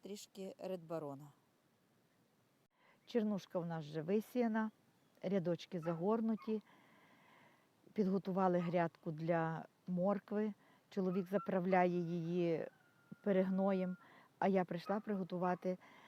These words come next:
насіння моркви. Насіння моркви я перемішую з ячмінною крупою.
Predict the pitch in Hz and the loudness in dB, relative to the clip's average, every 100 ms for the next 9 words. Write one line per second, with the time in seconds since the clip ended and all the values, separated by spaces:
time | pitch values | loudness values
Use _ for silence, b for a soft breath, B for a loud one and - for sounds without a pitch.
0 | B - - 190 196 - 175 151 156 B | B -20 -2 0 0 -2 -4 -4 -8 B
1 | B B B B B B B 185 170 160 | B B B B B B B -2 0 0
2 | - 175 170 160 - _ _ _ _ 196 | -2 0 0 -2 -12 _ _ _ _ 0
3 | 208 - 208 202 214 - 196 196 190 - | 0 0 0 2 0 -2 0 2 2 0
4 | 180 175 202 - 208 190 160 170 - 185 | -2 -2 -4 -2 0 0 -2 -4 -4 -4
5 | 180 180 - 160 - 151 147 | -2 -2 -4 -8 -4 -2 -2